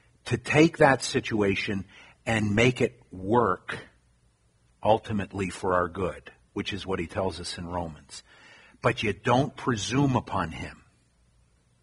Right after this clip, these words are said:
Okay? What Debbie pointed out, and probably, uh, and I would agree with this, I think the book of Esther is an exception to the rule of obedience.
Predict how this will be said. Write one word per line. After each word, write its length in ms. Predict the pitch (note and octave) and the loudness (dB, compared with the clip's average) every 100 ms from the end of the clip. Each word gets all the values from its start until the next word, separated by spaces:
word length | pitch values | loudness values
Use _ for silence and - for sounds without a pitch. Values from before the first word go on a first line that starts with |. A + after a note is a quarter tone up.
| _ _ - | _ _ -14
Okay? 440 | F#2 F2+ G#2 F#2+ - - - - _ _ _ | -12 -4 -2 -2 -4 -16 -20 -20 _ _ _
What 200 | G2+ F2 | -8 2
Debbie 280 | A#2+ B2 D#3 | 4 4 2
pointed 420 | - E3 D#3+ D3+ | 2 2 4 4
out, 240 | D#3 G2+ - | 4 4 0
and 200 | A#2+ A#2+ | -4 2
probably, 680 | - G3 A#3+ A3 G3 F#3 - | 6 6 6 4 4 4 2
uh, 180 | C3+ - | -2 2
and 160 | D3+ | 4
I 120 | D3+ F3+ | 8 8
would 160 | E3+ | 6
agree 200 | D3+ D#3+ | 4 4
with 160 | D#3 A#2+ | 4 2
this, 260 | F2+ - - - _ _ A2+ | -2 -8 -14 -20 _ _ 2
I 180 | B2 | 4
think 500 | D3+ - C#3+ D3+ - _ _ _ _ _ _ _ _ - | 4 2 2 0 -6 _ _ _ _ _ _ _ _ -6
the 100 | G#2+ | 0
book 220 | C3 - | 2 2
of 100 | A#2 - | 0 4
Esther 460 | C3+ C#3+ - G2 | 4 4 -2 -4
is 220 | F#2+ A2 | -2 -4
an 100 | G2 | -4
exception 800 | F#2+ - - B2+ - - F2+ F2 _ _ _ _ _ | -4 -2 4 4 2 -6 -8 -12 _ _ _ _ _
to 100 | - | -4
the 120 | G#2+ | 0
rule 340 | G2+ A2+ G#2+ G2 | 2 4 4 2
of 100 | F2 | -2
obedience. 720 | F2 F2+ D#2 D2 - - - | -2 -2 -4 -8 -12 -12 -12